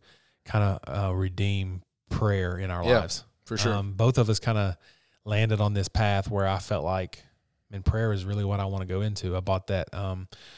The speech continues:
Speaker 1: that one book, um, Living Like Monks or something like that. I never
Speaker 2: Oh,
Speaker 1: can
Speaker 2: Praying,
Speaker 1: remember the
Speaker 2: Praying
Speaker 1: name.
Speaker 2: Like Monks,
Speaker 1: Praying
Speaker 2: Living
Speaker 1: Like
Speaker 2: Like
Speaker 1: Monks,
Speaker 2: Fools.
Speaker 1: Living Like Fools. And I thought, "Man, I really wanna dig into prayer." And then you kinda started talking about,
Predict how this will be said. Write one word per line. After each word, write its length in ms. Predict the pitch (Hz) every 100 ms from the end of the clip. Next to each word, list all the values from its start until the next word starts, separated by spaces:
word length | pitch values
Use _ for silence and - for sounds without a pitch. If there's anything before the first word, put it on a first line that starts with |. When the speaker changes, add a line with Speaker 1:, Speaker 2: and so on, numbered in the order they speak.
| - -
Speaker 1:
that 140 | 95
one 220 | 95 95
book, 420 | 92 95 95 - - - 98
um, 440 | 90 87 90 92 90 _ _ _ _ _ _ _ _ _ _ _ _ _ 92
Living 240 | 98 95
Like 140 | 92 -
Monks 320 | 98 98 -
or 40 |
something 200 | 90 - 92
like 120 | 101
that. 80 | 107
I 20 |
never 140 | 107
Speaker 2:
Oh, 40 | 120
Speaker 1:
can 80 | -
Speaker 2:
Praying, 160 | - 110
Speaker 1:
remember 180 | 110 110
the 40 |
Speaker 2:
Praying 160 | 139 139
Speaker 1:
name. 60 |
Speaker 2:
Like 160 | 127 110
Monks, 260 | 110 113
Speaker 1:
Praying 220 | - 147 156
Speaker 2:
Living 80 |
Speaker 1:
Like 80 | 135
Speaker 2:
Like 60 | 131
Speaker 1:
Monks, 260 | 123 120 104
Speaker 2:
Fools. 20 |
Speaker 1:
Living 160 | 120 113
Like 160 | 107 98
Fools. 360 | 107 104 98 -
And 200 | 113 113 -
I 100 | 120
thought, 220 | 117 110
"Man, 100 | 123
I 60 |
really 200 | 110 117 120
wanna 180 | 117
dig 200 | 104 107
into 160 | 107 98
prayer." 540 | 98 117 117 98 90 - - _ _ -
And 120 | 113
then 120 | 110
you 140 | 123
kinda 240 | 139 135 127
started 260 | - 120 110
talking 160 | 110
about, 280 | 110 98 87